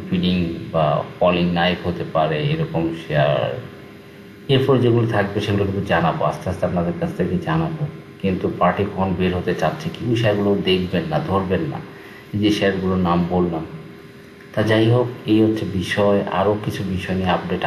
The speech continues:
আসবে। তবে এই যে নাভানা এবং আফতাব, এই দুইটা খেয়াল করবেন, তারা কিন্তু গত মাসেও শেয়ার ছেড়েছে, কিন্তু এই মাস থেকে কিনা শুরু করেছে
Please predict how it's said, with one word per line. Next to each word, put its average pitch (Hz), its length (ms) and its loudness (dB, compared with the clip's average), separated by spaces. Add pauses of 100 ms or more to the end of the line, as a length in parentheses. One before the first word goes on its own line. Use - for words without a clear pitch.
আসবে। - 260 -4 (640)
তবে 101 240 4 (180)
এই 107 160 4
যে 101 80 4
নাভানা 92 460 2 (360)
এবং 92 140 4 (120)
আফতাব, 82 360 0 (140)
এই 98 120 2
দুইটা 92 260 0
খেয়াল 87 200 0 (120)
করবেন, - 300 0 (500)
তারা 98 160 4
কিন্তু 104 300 0 (160)
গত 90 140 2 (160)
মাসেও 95 400 4 (280)
শেয়ার 92 220 2 (120)
ছেড়েছে, 92 380 0
কিন্তু 90 220 -2
এই 92 100 0
মাস 90 180 0
থেকে 90 200 -2
কিনা 95 220 0 (100)
শুরু 92 240 -4
করেছে 76 240 -2